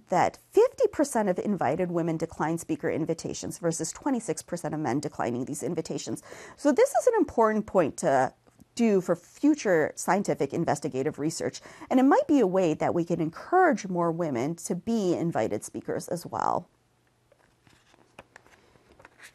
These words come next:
All right. So the twenty eighteen report on the state of women in academic medicine showed that women are underrepresented in leadership positions, such as journal editors-in-chiefs, medical society pres-,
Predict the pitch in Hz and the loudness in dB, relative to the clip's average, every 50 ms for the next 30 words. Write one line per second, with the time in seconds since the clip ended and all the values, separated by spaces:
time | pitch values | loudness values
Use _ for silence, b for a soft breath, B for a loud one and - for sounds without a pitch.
0 | _ _ - 175 185 202 208 202 185 180 175 180 208 190 156 - - - - - | _ _ -12 -10 -8 -6 -6 -6 -4 -2 -2 -2 -2 -2 -4 -6 -10 -14 -14 -16
1 | b b b b b b b - - - 381 349 302 196 123 - - _ _ _ | b b b b b b b -6 2 6 6 8 8 6 4 0 -6 _ _ _
2 | - 247 233 - - - - 349 381 453 494 494 453 - 277 285 320 302 - - | -2 -2 -2 -2 -2 0 2 2 2 2 0 -2 -2 0 2 2 2 0 0 -2
3 | 277 262 247 247 214 208 - - - 202 180 131 - - 190 196 185 180 - - | 0 2 2 2 2 0 0 0 2 2 2 2 2 0 -2 0 -2 -4 -6 -4
4 | 240 233 262 262 254 226 208 196 190 208 185 202 180 175 - - 180 165 175 - | -2 0 2 2 0 0 0 0 0 0 0 0 -2 -2 -2 -2 -4 -4 -4 -4
5 | - 175 175 147 180 160 151 - 180 180 156 143 - 131 - - 131 101 160 - | -4 -2 -2 -2 -2 -2 -4 -2 -2 0 0 0 -2 -4 -4 -4 -4 -4 -4 -4
6 | - - - - 302 302 277 233 196 - 156 - 185 185 180 196 175 175 165 156 | -4 -2 2 2 4 4 4 4 2 0 -2 -2 0 0 0 2 2 2 0 0
7 | 147 - 156 165 160 160 - - - - 160 165 151 151 156 147 - 131 151 151 | 0 0 0 0 0 -2 -4 -8 -8 -2 0 0 0 0 0 -4 -2 -2 -2 -2
8 | 147 160 147 147 147 151 143 139 131 - 143 - - - - - 71 - - - | -2 -2 -2 -2 -2 -2 -2 -4 -4 -6 -6 -8 -8 -8 -10 -10 -10 -10 -8 -8
9 | 62 - - B B B B B B - - 139 - - 139 135 - - 127 139 | -8 -10 -10 B B B B B B -2 0 0 0 -2 -6 -6 -6 -6 -6 -6
10 | 127 123 - - 143 151 143 139 147 156 156 - - 170 - - 269 285 285 277 | -4 -2 -2 -2 0 0 -2 -4 -4 -6 -8 -8 -8 -8 -4 0 0 2 4 4
11 | 269 262 - - 196 175 156 175 - 190 190 - 170 165 - 143 170 180 180 175 | 2 0 0 -2 0 2 2 2 2 0 -2 -2 -4 -2 0 2 2 2 0 -4
12 | - - 180 160 - - | -4 -4 -4 -4 -4 -8